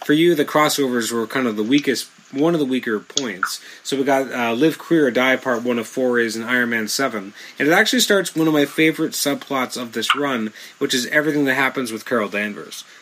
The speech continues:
Um, you know, the, the fact that she's got a drinking issue, uh, obviously Kurt Busiek was writing Avengers and he had her over there,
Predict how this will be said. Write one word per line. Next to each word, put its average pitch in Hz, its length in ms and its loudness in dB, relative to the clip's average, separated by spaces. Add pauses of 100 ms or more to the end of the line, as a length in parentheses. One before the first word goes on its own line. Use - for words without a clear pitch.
(160)
Um, 110 520 -4 (360)
you 135 60 2
know, 117 160 2
the, 117 160 2
the 117 160 -4
fact 139 240 0
that 123 100 -4
she's 131 220 -2
got 127 160 0
a 117 60 2
drinking 147 340 2
issue, 143 500 4 (140)
uh, 113 260 -2
obviously 127 340 -4
Kurt 120 180 -2
Busiek 123 340 0
was 110 100 -2
writing 110 260 0
Avengers 123 460 0
and 113 80 -2
he 107 120 -2
had 117 160 -2
her 113 80 0
over 104 240 0
there, 156 420 4